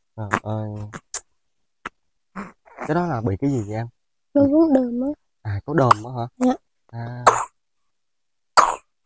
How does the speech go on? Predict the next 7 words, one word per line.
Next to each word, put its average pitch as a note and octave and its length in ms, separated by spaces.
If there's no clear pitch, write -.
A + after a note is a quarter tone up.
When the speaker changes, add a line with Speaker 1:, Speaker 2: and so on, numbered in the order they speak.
Speaker 1:
Anh A2+ 260
bệnh G#2+ 240
biết F#3 200
vậy A2+ 120
thôi C3 200
hả C3+ 140
em? B2 120